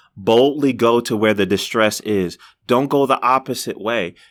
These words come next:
Your clients are reacting for a reason. They need you to go show up there with them, not remain at a distance from it.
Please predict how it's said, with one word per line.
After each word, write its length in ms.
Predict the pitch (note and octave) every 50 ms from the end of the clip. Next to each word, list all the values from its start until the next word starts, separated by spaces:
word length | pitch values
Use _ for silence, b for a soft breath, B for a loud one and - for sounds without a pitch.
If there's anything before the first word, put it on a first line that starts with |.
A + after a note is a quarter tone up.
| b -
Your 180 | G#2+ A#2 C3
clients 420 | C3 - C#3+ C#3+ D3 D#3 E3 D3+ -
are 100 | C3+ B2
reacting 520 | B2 B2 A#2+ A#2+ B2+ C3 - - C3 B2
for 260 | A#2 - B2+ A#2 A2
a 80 | G#2+ G#2+
reason. 380 | G2+ G#2 A#2+ D3 D3+ A2+ F#2+ F#2
They 140 | A2 A#2
need 260 | B2 C3 C3 B2 A#2 -
you 80 | B2+
to 80 | A2+ A#2
go 180 | G#2 A#2+ A2
show 360 | G#2+ - - - A#2+ A2+ A2 A#2
up 140 | A2 -
there 180 | - G#2+ G2+ F#2+
with 320 | F2+ F#2 G2+ G2+ G2+ -
them, 220 | - - - - - _ _ _ _ _ _ -
not 240 | G#2 G#2+ A2+ -
remain 360 | A2 G#2 G2+ G#2 G#2+ G#2 G#2 G2
at 140 | F#2+ F#2
a 80 | F2+ F2+
distance 460 | E2+ - G#2 G2 - - F#2+ - -
from 320 | - - G2 F#2 E2+ D#2 E2
it. 100 | -